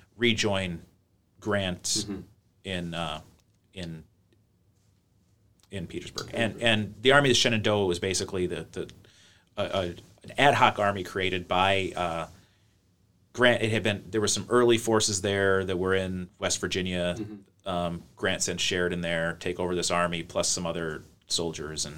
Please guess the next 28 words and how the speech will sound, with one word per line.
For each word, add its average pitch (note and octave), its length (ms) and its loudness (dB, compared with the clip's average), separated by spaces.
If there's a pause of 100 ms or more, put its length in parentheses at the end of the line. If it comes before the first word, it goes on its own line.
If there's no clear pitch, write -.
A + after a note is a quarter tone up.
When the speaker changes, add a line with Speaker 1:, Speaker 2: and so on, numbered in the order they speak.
(120)
Speaker 1:
and, D#2 340 -12
um, - 200 -12 (300)
Speaker 2:
All A#2+ 60 -8
right. G#2 240 -4 (240)
Speaker 1:
so. - 180 -14 (640)
Speaker 2:
All C3 100 6
right, A#3 140 8
well, B2 120 4
great. A3 300 0
Well, A#2 100 2
thanks D3+ 240 6
so C#3 140 8
much. E3 420 6 (100)
Um, A2 440 4
this G#2+ 180 -6
has G#2 160 -4
been, G#2 360 0
um, G2 400 -2 (520)
um, F#2+ 500 -4 (420)
very A#2 240 10
interesting, B2 520 4
very A#2 220 4
en-, A#2 100 4
en-, A2+ 160 -2
enlightening, A#2 480 4
seeing C3 240 6
the A#2+ 80 8
strategy A#2+ 800 6